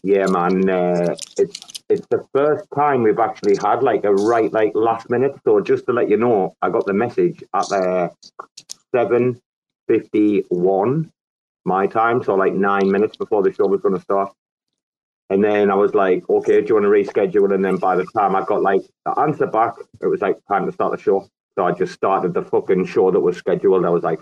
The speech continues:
"Fuck it." Normally we wouldn't be doing the recorded one, like, but I was like, "Fuck it, they'll roll anyway." I was,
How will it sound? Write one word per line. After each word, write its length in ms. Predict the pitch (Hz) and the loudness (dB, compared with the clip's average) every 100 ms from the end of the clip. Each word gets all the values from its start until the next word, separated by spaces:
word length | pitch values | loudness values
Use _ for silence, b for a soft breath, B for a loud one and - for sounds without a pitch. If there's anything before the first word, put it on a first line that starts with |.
| - | -6
"Fuck 140 | 95 87 | -6 -6
it." 80 | - _ _ - | -12 _ _ -4
Normally 400 | 110 113 107 104 | 0 0 2 4
we 60 | |
wouldn't 260 | 98 107 98 | 4 2 2
be 80 | 90 | 2
doing 240 | 101 98 | 2 2
the 40 | 95 | 2
recorded 520 | 90 - 98 92 82 | 0 0 -2 -2 -2
one, 180 | 85 85 | -2 -2
like, 220 | 85 85 | -4 -4
but 160 | 82 - _ _ _ _ | -6 -6 _ _ _ _
I 40 | - | -2
was 100 | 90 | 0
like, 200 | 95 - | 0 0
"Fuck 160 | 101 | -2
it, 180 | 95 92 _ | -2 -4 _
they'll 160 | - 95 | -2 2
roll 320 | 95 98 98 | 4 4 4
anyway." 400 | 92 98 95 95 - _ _ _ _ _ _ _ - | 2 4 2 2 -4 _ _ _ _ _ _ _ -8
I 80 | 101 | -2
was, 220 | 101 - | 0 -2